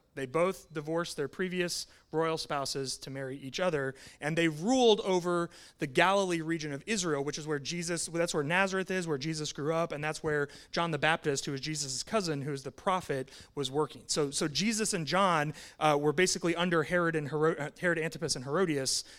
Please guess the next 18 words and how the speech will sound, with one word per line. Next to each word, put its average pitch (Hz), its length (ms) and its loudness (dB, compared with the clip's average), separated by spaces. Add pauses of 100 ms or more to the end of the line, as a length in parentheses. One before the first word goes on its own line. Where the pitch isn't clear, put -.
(120)
uh, 143 100 4
when 143 220 0
they 160 120 6
were 156 140 2
doing 147 300 -4
their 131 100 -4
ministry, 123 400 -6
and 123 100 -8
that, 139 200 -8
that's, 131 200 -4 (120)
that 135 160 -6
matters 131 520 -4
for 127 280 -8
what 131 260 -2
we're 127 100 -4
actually 127 280 -6
gonna 120 140 -10
read 117 200 -12